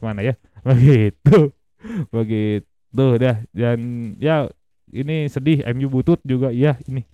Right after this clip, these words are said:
Silakan, cocok lah pokoknya ya. Sukses selalu pokoknya, sing sarehat kabar rudak. Eh, decanda tawa, Ray Felix mana luar biasa lah pokoknya ya.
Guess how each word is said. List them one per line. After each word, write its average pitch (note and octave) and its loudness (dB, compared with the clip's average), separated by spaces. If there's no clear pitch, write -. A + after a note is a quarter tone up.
Silakan, A#2 0
cocok A#2+ -2
lah A#2 -2
pokoknya G2+ -8
ya. C#3 -2
Sukses C#3+ 0
selalu D#3 4
pokoknya, D#3 2
sing D3+ -2
sarehat C#3 0
kabar C3 2
rudak. C#3 0
Eh, B2+ 2
decanda B2+ 0
tawa, D#3+ 2
Ray B2+ 2
Felix A#2+ -2
mana D3 -2
luar B2+ 2
biasa A#2+ 2
lah A2+ 0
pokoknya F#2+ -6
ya. F#2+ -6